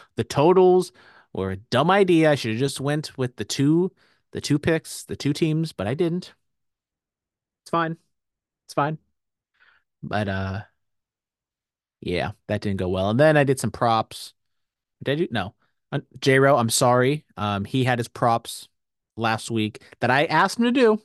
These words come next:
This one's on me. And then, unfortunately, J-Ro had the full fade. He went oh for five in his prop picks. And,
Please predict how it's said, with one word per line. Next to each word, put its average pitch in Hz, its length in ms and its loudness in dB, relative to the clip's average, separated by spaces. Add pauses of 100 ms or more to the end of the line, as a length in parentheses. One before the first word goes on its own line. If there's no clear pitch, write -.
This 117 180 -6
one's 160 120 0
on 185 180 2
me. 147 260 0 (440)
And 120 140 -2
then, 113 100 0
unfortunately, 127 580 0
J-Ro 120 400 0
had 110 200 -6
the 107 80 -8
full 156 300 -2
fade. 110 380 -2
He 123 160 -4
went 113 300 -4 (200)
oh 139 160 2
for 139 220 -4
five 101 680 -4 (960)
in 110 100 -2
his 107 160 -2
prop 113 320 -2
picks. - 440 -4 (100)
And, 95 520 -2